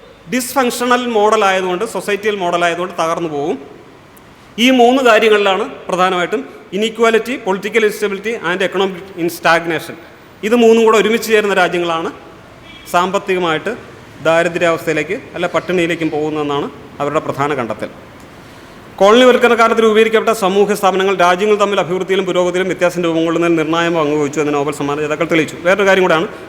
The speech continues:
കോളനിവൽക്കരണ കാലത്ത് രൂപപ്പെട്ട രാജ്യങ്ങളിൽ, ആ, പുരോഗതിയിൽ, അഭിവൃദ്ധിയിലും പുരോഗതിയിലും വ്യത്യാസം കൊള്ളുന്നതിൽ നിർണായകമായ പങ്ക് വഹിച്ചു. അതായത് കോളനിവൽക്കരിക്കപ്പെട്ട രാജ്യങ്ങളിൽ അവർ നടപ്പിലാക്കിയ ചില സ്ഥാപനങ്ങൾ, ആ സ്ഥാപനങ്ങൾ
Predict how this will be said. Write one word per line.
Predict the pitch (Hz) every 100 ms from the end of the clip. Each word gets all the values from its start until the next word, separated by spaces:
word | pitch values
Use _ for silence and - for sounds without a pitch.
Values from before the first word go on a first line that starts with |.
| -
കോളനിവൽക്കരണ | 190 196 240 254 240 240 226 240
കാലത്ത് | 226 214 220 226
രൂപപ്പെട്ട | 214 202 202 208 - 277 254 -
രാജ്യങ്ങളിൽ, | 190 190 190 196 180 202 - - - - - - 180
ആ, | 185 180
പുരോഗതിയിൽ, | 180 214 226 233 233
അഭിവൃദ്ധിയിലും | 220 180 214 220 233 233
പുരോഗതിയിലും | 208 208 208 220 226 190
വ്യത്യാസം | 175 - 220 226
കൊള്ളുന്നതിൽ | 220 208 196 208 226 - -
നിർണായകമായ | 185 190 208 208 208 208 202
പങ്ക് | 196 170
വഹിച്ചു. | 165 139 - -
അതായത് | 151 175 220
കോളനിവൽക്കരിക്കപ്പെട്ട | 175 165 196 214 208 202 196 202 196
രാജ്യങ്ങളിൽ | 202 180 175 170 175 214 - - -
അവർ | 175 208
നടപ്പിലാക്കിയ | 208 190 190 214 220 233
ചില | 220 214
സ്ഥാപനങ്ങൾ, | 190 170 139 113 - -
ആ | 175
സ്ഥാപനങ്ങൾ | 202 220 196 185 190